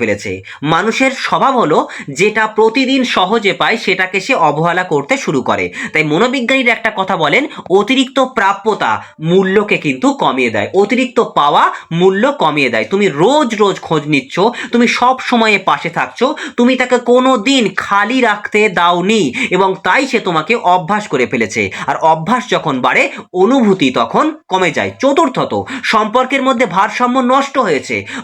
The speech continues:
প্রতিটা সম্পর্কে দুইজনের মধ্যে সমান এফোর্ট থাকা উচিত। কি বললাম? ফিফটি ফিফটি এফোর্ট থাকা উচিত। সে তোমাকে ভালো রাখবে, তুমি তাকে ভালো রাখবে। সে তোমাকে যতটা ভালোবাসবে, তুমি তাকে তার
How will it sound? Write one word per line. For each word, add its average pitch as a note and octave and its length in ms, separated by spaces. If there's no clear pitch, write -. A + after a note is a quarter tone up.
প্রতিটা C#4 420
সম্পর্কে A#3 480
দুইজনের A3 520
মধ্যে G#3 240
সমান G#3 320
এফোর্ট A#3 280
থাকা F#3+ 200
উচিত। F3 280
কি A3+ 140
বললাম? B3+ 260
ফিফটি D4 440
ফিফটি C#4 280
এফোর্ট A#3 300
থাকা G#3 180
উচিত। C3+ 240
সে A3+ 100
তোমাকে B3 340
ভালো B3+ 200
রাখবে, B3+ 240
তুমি G#3+ 180
তাকে D#3+ 300
ভালো D3 220
রাখবে। G2+ 260
সে B3+ 100
তোমাকে B3 440
যতটা A3+ 280
ভালোবাসবে, E3 580
তুমি G3 240
তাকে F#3 200
তার F#3+ 200